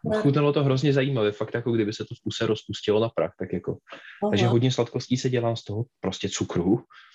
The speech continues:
Speaker 1: Mhm.
Speaker 2: s odpuštěním, ale, ale prostě má to třeba tenhle aspekt, i vizuálně je to zajímavý.
Speaker 1: Mhm.
Speaker 2: A druhá je potom, že se to dělá z anko, to je pasta z červených fazolí, a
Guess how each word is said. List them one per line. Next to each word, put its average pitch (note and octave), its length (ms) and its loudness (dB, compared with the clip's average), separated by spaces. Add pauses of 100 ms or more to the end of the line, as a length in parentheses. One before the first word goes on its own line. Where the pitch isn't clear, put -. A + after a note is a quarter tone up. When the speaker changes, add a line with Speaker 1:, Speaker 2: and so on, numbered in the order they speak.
Speaker 1:
Mhm. A3 140 -6
Speaker 2:
s A3 40 -6
odpuštěním, F#2 640 -2
ale, A2+ 200 2
ale A#2 260 0
prostě - 400 -6
má F#2 140 2
to G2+ 100 -2
třeba G#2 240 -4
tenhle F#2 280 -2
aspekt, - 380 -6
i G2+ 60 -2
vizuálně F#2 560 0
je E2+ 40 -8
to F#2 100 -4
zajímavý. F2 500 -2 (320)
Speaker 1:
Mhm. A3+ 260 -4
Speaker 2:
A G2 60 -2
druhá G#2+ 560 2
je A2+ 120 2
potom, G#2+ 300 0
že A2+ 120 -6
se - 140 -8
to A#2 80 0
dělá A2+ 440 2
z G#2 160 0 (340)
anko, G2 400 0 (240)
to G2+ 140 0
je G2 360 0
pasta G2+ 260 -6
z - 40 -10
červených G#2+ 380 -4
fazolí, F#2+ 480 -2 (580)
a G2 440 0